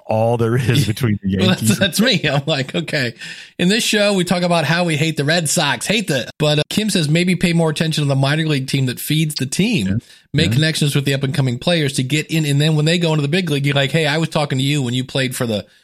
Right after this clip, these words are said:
Speaker 2: you know, the
Speaker 1: Mm-hmm.
Speaker 2: New York Peanuts, and, and now you're whatever.'" So
Speaker 1: show, every fourth show goes down to the minor leagues. So, you know, do three shows on the major, a show on the minor, give minor league updates, you know, to go down and talk. Certainly, see,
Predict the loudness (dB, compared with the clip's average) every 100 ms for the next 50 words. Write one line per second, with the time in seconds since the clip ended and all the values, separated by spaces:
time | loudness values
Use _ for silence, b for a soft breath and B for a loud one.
0 | b -4 0 0 0 2 2 2 -2 0
1 | 2 2 0 -6 -8 b b b -2 -2
2 | 0 0 0 0 0 -2 -2 -2 -2 -2
3 | -2 -4 -4 -4 -2 -4 -8 -4 -2 0
4 | 0 0 -2 -2 -2 -2 -4 -4 -4 -6
5 | -12 -14 _ 0 0 0 2 2 2 2
6 | 4 4 2 -2 -12 -16 -18 _ _ _
7 | _ _ _ -2 2 4 4 4 4 4
8 | 2 0 0 0 0 0 0 2 0 -2
9 | -2 -2 -2 -4 -2 0 2 2 2 2
10 | 0 -2 -6 -2 0 2 2 2 2 2
11 | 0 -2 -6 -6 -12 -14 _ _ _ _
12 | _ _ -4 0 0 -2 -2 0 2 4
13 | 2 2 0 -2 b b b 0 2 2
14 | 2 0 2